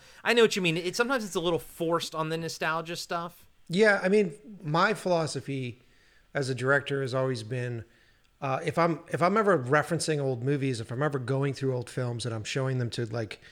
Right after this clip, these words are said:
Speaker 2: my cinematographer or, or actors or anybody that I'm involved with, I'm never like,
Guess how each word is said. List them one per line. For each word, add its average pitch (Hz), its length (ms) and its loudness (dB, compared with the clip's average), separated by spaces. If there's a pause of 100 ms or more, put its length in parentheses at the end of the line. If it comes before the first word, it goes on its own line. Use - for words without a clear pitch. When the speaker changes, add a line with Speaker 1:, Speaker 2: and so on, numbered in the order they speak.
(260)
Speaker 2:
my 107 60 -6
cinematographer 165 680 2
or, 135 400 4
or 120 100 0
actors 147 400 2
or 135 60 4
anybody 139 300 4
that 123 160 2
I'm 120 120 0
involved 151 360 4
with, 131 260 2 (380)
I'm 147 140 4
never 190 240 8
like, 156 320 6